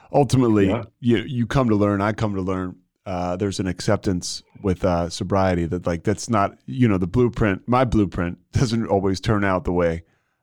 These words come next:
Speaker 1: uh,
Speaker 2: Yeah.
Speaker 1: it's, it's, it's supposed to, or I intended. But for you, it works. You moved to Ohio, at least the beginning part, you moved to Ohio. Your brother
Speaker 2: Yeah.
Speaker 1: plays at Kent State, right? And so
Speaker 2: Correct.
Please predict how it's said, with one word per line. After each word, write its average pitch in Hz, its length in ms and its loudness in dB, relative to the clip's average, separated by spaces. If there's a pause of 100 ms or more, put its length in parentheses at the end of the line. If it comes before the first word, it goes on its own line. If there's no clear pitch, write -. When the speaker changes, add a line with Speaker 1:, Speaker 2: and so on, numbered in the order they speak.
(100)
Speaker 1:
uh, 92 320 0
Speaker 2:
Yeah. 127 160 0
Speaker 1:
it's, - 220 -6
it's, 127 280 -2
it's 127 180 -2
supposed 120 340 0
to, 131 100 4
or 117 140 6
I 127 140 4
intended. 143 520 2
But 143 160 4
for 160 140 4
you, 202 240 6
it 151 80 2
works. 180 380 2
You 131 100 4
moved 143 280 4
to 180 120 6
Ohio, 131 500 4
at 117 80 -2
least 139 200 -2
the 127 80 -2
beginning 135 420 2
part, 120 220 4
you 117 80 2
moved 131 220 4
to 170 120 4
Ohio. 98 440 4 (440)
Your 113 140 2
brother 131 320 6
Speaker 2:
Yeah. 127 120 2
Speaker 1:
plays 120 280 2
at 107 100 -4
Kent 123 300 0
State, 107 380 2 (220)
right? 110 380 2
And 107 240 0
so 104 460 4
Speaker 2:
Correct. - 320 -4